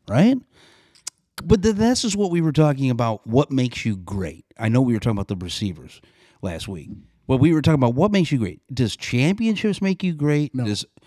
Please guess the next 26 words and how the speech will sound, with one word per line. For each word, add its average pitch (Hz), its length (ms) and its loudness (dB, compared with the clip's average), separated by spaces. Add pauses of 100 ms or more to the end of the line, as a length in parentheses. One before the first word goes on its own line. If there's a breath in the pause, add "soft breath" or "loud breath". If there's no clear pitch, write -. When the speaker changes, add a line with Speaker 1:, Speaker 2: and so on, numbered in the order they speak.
(140)
Speaker 1:
does 120 160 -4
performances, 170 1160 -2
what 156 300 0
kind 214 240 -2
of 170 100 -6
performances 147 720 -2
do 117 100 -2
you 107 100 4
gotta 95 260 -4
have 107 440 0
in 104 120 0
order 92 240 -2
to 85 80 -6
make 80 300 -8
you 73 80 -12
great? 131 420 -2 (1120)
Speaker 2:
I 165 120 -2
would 294 160 -4
say, 220 520 -2 (3750 loud breath)
I 185 60 4
would 254 100 4
say 160 140 6
consistent, 135 600 2 (480)
consistently 147 720 2
being, 117 380 -2 (1000)
like, 135 240 -2